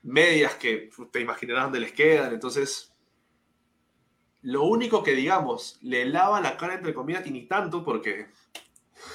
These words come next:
bueno, eh, ya estamos viendo los resultados en las eliminatorias, ¿no? Es la selección nacional mayor masculina.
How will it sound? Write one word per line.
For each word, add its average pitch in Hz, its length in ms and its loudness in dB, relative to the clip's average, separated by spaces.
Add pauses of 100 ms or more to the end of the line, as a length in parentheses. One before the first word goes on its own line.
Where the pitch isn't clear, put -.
(800)
bueno, 113 300 0 (600)
eh, 104 140 -8
ya 120 100 -4
estamos 131 240 -2
viendo 135 160 0
los 120 100 -4
resultados 110 340 -8
en 117 60 -12
las 107 100 -14
eliminatorias, 107 440 -4
¿no? 180 220 -8 (720)
Es 127 120 -6
la 147 120 2
selección 143 340 -2
nacional 135 520 -4 (720)
mayor 120 540 2
masculina. 110 640 -6